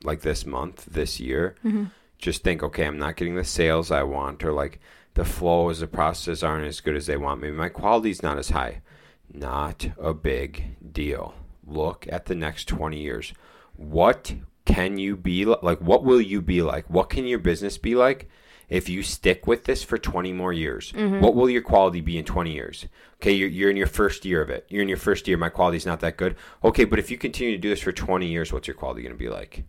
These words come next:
Speaker 2: Right.
Speaker 1: If you can s-, you, if you continue to do this shit for twenty years,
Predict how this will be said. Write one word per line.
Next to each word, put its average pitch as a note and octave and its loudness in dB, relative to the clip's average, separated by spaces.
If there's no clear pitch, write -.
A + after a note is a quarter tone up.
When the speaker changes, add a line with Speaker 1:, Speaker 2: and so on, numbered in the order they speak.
Speaker 2:
Right. G#3 2
Speaker 1:
If - 0
you B2+ 0
can C#3 0
s-, - -6
you, A2+ 4
if - -2
you B2+ 0
continue B2 0
to A2+ 4
do A2 4
this A2 6
shit - 4
for G#2 2
twenty G2+ 0
years, G2+ 2